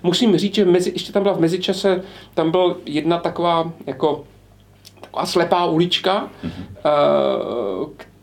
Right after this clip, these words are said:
Speaker 1: která se jmenovala jako kdyby vstup do privátního světa, to znamená, že z toho korporátního jsem přešel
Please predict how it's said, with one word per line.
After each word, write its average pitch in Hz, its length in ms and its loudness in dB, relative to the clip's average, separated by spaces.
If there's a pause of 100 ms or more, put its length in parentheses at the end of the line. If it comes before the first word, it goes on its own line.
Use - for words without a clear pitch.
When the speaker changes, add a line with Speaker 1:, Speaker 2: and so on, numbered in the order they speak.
(120)
Speaker 1:
která 156 380 2
se 165 140 -2
jmenovala 160 580 2
jako 165 160 -4
kdyby 165 180 0
vstup 165 320 -2
do 165 120 2
privátního 160 760 2
světa, 135 680 -4
to 156 100 -6
znamená, 139 320 0
že 147 100 -4
z 147 60 -10
toho 143 140 -2
korporátního 143 800 0
jsem 143 160 -4
přešel 139 360 -2